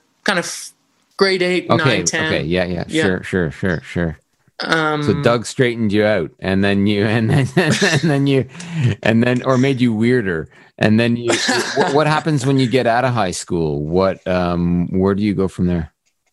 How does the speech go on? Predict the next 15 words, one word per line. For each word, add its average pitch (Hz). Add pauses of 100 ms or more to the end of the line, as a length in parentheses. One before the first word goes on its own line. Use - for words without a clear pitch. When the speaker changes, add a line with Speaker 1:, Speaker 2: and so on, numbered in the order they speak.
(580)
Speaker 1:
Uh, 180
I -
went 202
to -
U 175
of 170
T 175
and 175
studied 151
in 147
the 143
jazz 143
program. 160 (440)
Speaker 2:
Right 117
on. 135